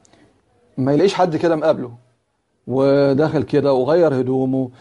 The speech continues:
ودخل الحمام ومش عارف نام، ولا كأن حد داري بيه. الله، إيه ده؟ إيه دوت؟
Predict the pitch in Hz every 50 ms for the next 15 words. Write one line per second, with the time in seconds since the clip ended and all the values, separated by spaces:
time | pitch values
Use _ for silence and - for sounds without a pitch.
0 | - - _ - 254 214 202 175 - 120 135 139 123 117 123 123 127 131 139 139
1 | 139 131 131 127 120 - - - - _ - 160 185 202 202 196 180 160 143 180
2 | 156 160 165 160 151 - - - 139 147 - 175 165 175 185 185 185 175 156 156
3 | - _ _ _ _ _ 139 143 190 240 226 208 185 - 185 170 185 202 214 208
4 | 175 143 185 185 175 160 156 143 165 165 165 135 139 139 131 113 - _ _ _
5 | _ _ _ _ - 143 143 147 175 220 208 208 185 165 143 - - - - _
6 | - - _ _ _ _ _ _ _ - 185 208 165 165 147 139 120 107 -